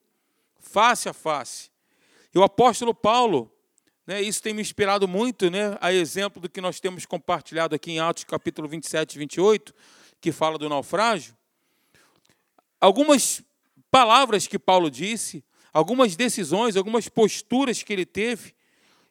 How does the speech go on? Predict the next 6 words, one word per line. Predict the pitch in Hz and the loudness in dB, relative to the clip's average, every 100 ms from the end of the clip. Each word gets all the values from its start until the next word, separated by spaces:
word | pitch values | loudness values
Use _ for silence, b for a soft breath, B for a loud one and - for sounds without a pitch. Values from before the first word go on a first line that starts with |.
| - | -6
e | 226 | -4
isso | 262 247 | -4 -6
tem | 254 254 | -6 -6
me | 247 | -8
despertado | 208 - 240 175 233 233 | -10 -4 -2 0 -2 -2
bastante, | 226 233 - 226 269 262 - - | -2 -6 -4 -2 -2 -2 -8 -14